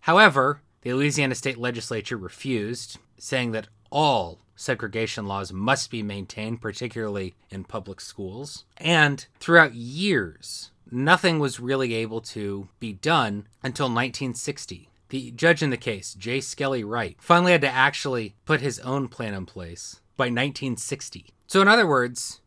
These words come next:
by the time the fall semester of nineteen sixty came around and the school year should start, there wasn't really a plan in place by the school board for how to handle things, but instead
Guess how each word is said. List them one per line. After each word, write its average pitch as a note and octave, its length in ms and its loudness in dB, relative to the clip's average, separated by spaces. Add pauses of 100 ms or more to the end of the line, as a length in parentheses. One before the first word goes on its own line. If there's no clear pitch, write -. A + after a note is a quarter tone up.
by C#3 120 2
the C3 100 0
time D#3 300 4
the B2 140 -2
fall C#3+ 280 2
semester B2 580 -4
of G#2+ 240 -14
nineteen G#2+ 440 -8
sixty A2 420 -12
came A2 260 -10
around G2+ 440 -6
and G2 100 -10
the F#2+ 40 -8
school A2+ 280 -8
year G#2 160 -6
should F#2+ 220 -16
start, F2+ 480 -10 (160)
there C#3 100 -4
wasn't D#3 280 0
really B2 340 -2
a A2+ 140 -6
plan B2+ 340 -6
in A2 60 -6
place A2 300 -8
by G#2 140 -12
the F2+ 80 -12
school G3+ 300 -6
board G2 280 -10
for F#2+ 120 -12
how F#2 120 -10
to E2+ 80 -14
handle E2+ 240 -14
things, G2+ 460 -14 (220)
but B2+ 120 -6
instead B2 680 -4